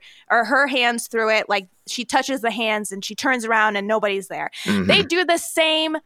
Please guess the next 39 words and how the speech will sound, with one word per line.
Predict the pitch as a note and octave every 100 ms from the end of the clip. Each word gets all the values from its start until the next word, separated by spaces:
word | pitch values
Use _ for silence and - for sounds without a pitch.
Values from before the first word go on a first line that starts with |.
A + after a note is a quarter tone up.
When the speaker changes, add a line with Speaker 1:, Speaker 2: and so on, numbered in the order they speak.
| _ -
Speaker 1:
thing | F#4 F#4+ F4
Speaker 2:
The | - G2
Speaker 1:
in | F2
Speaker 2:
exact | F2 E4 G2+ G2+
Speaker 1:
this | A2
Speaker 2:
same | G2 F#2+
Speaker 1:
one, | - E2+
Speaker 2:
one. | E2 E2 G3+
Speaker 1:
but | C#4+ C#4+ -
worse. | A3 A3+ C4 C4 B3 - - - - _ -
Speaker 2:
Yeah. | C#3 C#3
Speaker 1:
I |
just | E4 F#4+ -
didn't, | F4+ E4+ A#3
I | C#4+
was | E4 D4+
like, | D4+ -
"What | C4 D#4
a, | F#4 C4+ A3 G#3 -
I | B3
get | B3 B3+ C#4+
it, | C4 G#3+ -
guys. | G#3 G3+ G#3 G#3+ G3+
I | A3+ A3+
know | C4+
you're | D#4+ D#4+ C#4+
a | A3+
Speaker 2:
<laughs> |
Speaker 1:
remake | C4+ C4+ A#3 A3+ -
already. | A#3 A#3 A3+ A#3+ A3+ G#3 G#3 - - B4 G#4+
Like, | A3 A3+ - -
and | A#3 A#3+
I | B3
know | B3 C4
you're | C4+ B3+ B3
a | A#3
remake | B3 A#3+ A3+ A3 - - - _ -
of, | A3+ G#3 F#3+ C#3 - _
that | G3+ A3+